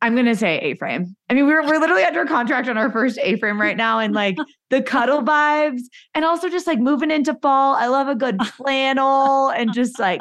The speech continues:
Speaker 1: cozy. I like snuggling. Physical touch is my love language, so, like, I'm a snuggler. <laughs>
Speaker 2: Good sweatshirts,
Speaker 1: Yes.
Speaker 2: please.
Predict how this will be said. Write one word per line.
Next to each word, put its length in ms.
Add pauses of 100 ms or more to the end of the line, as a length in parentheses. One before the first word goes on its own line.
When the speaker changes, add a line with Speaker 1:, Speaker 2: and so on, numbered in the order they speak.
Speaker 1:
cozy. 400
I 80
like 200
snuggling. 520
Physical 260
touch 200
is 80
my 100
love 200
language, 400
so, 100
like, 200
I'm 120
a 40
snuggler. 500 (220)
<laughs> 220
Speaker 2:
Good 720
sweatshirts, 1200
Speaker 1:
Yes. 480
Speaker 2:
please. 960